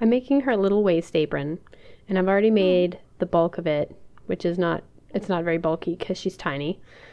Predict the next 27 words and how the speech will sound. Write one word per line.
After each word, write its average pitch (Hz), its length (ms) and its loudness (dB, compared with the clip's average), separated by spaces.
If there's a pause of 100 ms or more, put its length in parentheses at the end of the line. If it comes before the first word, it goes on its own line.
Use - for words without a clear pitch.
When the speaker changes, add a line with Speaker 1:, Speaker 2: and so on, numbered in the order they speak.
(160)
Speaker 1:
<laughs> - 20 -20 (920)
and 196 120 0
it's 180 140 -2
just - 180 -2
a 175 40 -2
waist 165 240 0
apron. 160 360 -4 (440)
So 202 220 6
it's 190 120 4
very, 202 200 4
very 190 180 4
small. 170 560 -2 (260)
Um, 175 540 -2 (440)
but 175 520 -2 (100)
I 190 360 -2
learned 185 480 2
how 185 180 -2
to 190 80 -2
make 185 240 -2
ruffles. 185 920 -4
I 202 60 -4
learned 190 340 0
how 202 100 -2
to 190 80 0
knit 196 360 0
ruffles, 202 720 0
Speaker 2:
Ooh. - 180 -16